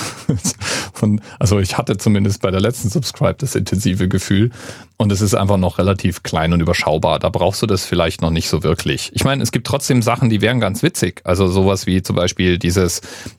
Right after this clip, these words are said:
dieses, „Wie oft warst du denn schon dabei?“ So ein, wie so ein Badge zu haben, den du, den du da tragen kannst,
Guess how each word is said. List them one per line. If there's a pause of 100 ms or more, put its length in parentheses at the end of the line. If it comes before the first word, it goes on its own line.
dieses,
„Wie
oft
warst
du
denn
schon
dabei?“
So
ein, (100)
wie
so
ein
Badge
zu
haben,
den
du, (400)
den
du
da
tragen
kannst,